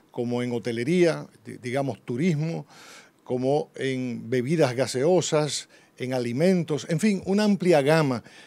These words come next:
de inversión mexicana en nuestro país que alcanza los siete mil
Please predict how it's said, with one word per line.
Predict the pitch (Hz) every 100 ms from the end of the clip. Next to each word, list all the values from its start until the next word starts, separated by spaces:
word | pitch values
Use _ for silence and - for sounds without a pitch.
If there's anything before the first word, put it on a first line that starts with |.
| _
de | 127 123 147 160 147
inversión | 151 135 113 - 170 165 160
mexicana | 135 160 151 131 151 143
en | 135
nuestro | 147 160
país | 151 139 139 - - - -
que |
alcanza | 139 120 165 175 160 160 -
los | 139 127 -
siete | 139 131 131
mil | 139 190 127 101